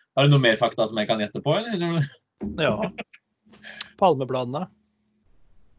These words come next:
Speaker 1: Palmebladene?
Speaker 2: Mm.
Speaker 1: Hvilke palmeblader?
Speaker 2: Ja,
Speaker 1: De
Speaker 2: så
Speaker 1: som
Speaker 2: pal-, palmeblader er jo også blitt en ganske stor del av påskefeiringen,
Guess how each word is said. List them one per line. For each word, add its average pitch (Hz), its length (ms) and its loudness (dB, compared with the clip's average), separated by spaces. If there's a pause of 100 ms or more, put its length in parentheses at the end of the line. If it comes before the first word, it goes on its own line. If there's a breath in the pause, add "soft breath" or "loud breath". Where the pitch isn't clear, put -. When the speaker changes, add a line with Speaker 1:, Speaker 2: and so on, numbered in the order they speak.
(140)
Speaker 1:
Palmebladene? 101 760 0 (320)
Speaker 2:
Mm. 117 240 -6 (380)
Speaker 1:
Hvilke 131 200 -10
palmeblader? 107 560 -4 (420)
Speaker 2:
Ja, 120 60 -10
Speaker 1:
De 139 140 0
Speaker 2:
så 185 100 -2
Speaker 1:
som 208 80 -2
Speaker 2:
pal-, 202 160 0 (560)
palmeblader 147 560 -2
er 160 80 0
jo 147 80 -4
også 180 140 -8
blitt 180 160 -6
en 180 80 -8
ganske 160 160 -12
stor 151 220 -4
del 139 120 2
av - 60 -8
påskefeiringen, 123 880 -4